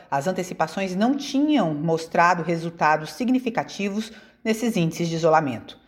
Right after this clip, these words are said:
Já o número de mortes continua alto. Em vinte e quatro horas foram duzentos e trinta e sete óbitos. Com isso, chegou a seis mil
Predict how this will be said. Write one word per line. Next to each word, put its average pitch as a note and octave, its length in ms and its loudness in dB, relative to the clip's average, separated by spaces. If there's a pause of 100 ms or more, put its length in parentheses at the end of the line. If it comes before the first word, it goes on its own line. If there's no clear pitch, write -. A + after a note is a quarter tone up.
(320)
Já D#3 240 6
o D#3+ 100 2
número D#3+ 260 -2
de D#3 120 -8
mortes F3+ 340 2
continua F3+ 460 -2
alto. D#3 440 2 (320)
Em C#3 160 -8
vinte F3+ 380 0
e G3 60 -2
quatro D#3 320 2
horas D#3 200 2
foram E3+ 160 -2
duzentos F3 640 -2
e E3+ 60 -4
trinta A#3 260 -2
e G3+ 60 -4
sete E3 340 0
óbitos. A2+ 560 -2 (200)
Com G3+ 160 2
isso, F3+ 280 -2 (240)
chegou D#3 420 2
a C#3 60 4
seis E3 320 -2
mil F#3 300 0